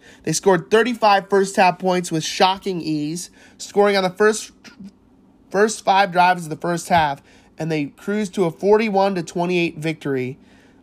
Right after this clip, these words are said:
over Stanford. Um, Jordan Addison, one of the best receivers in college football,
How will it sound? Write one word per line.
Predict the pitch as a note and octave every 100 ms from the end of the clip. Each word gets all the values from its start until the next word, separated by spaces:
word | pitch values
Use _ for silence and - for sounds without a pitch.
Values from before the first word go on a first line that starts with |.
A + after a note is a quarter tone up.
| _
over | - F3+ E3+
Stanford. | D#3 - E3 D3+ - - - _ _ _
Um, | - C#3 C#3 C#3 C#3 C3+ C3 - _ _ _ _ _ _ _ _ _ _ _ _ _ -
Jordan | C3+ F3+ A3+ G#3
Addison, | F#3+ G3 G#3+ G#3+ A#3+ B3+ A#3+ - _ _ _ _ _
one | - F#3+
of |
the | F#3
best | F#3 G3+
receivers | F#3+ F3+ G3 F#3+
in | F3
college | D#3 F3 F3 D#3+
football, | - G3 - G#3 G#3+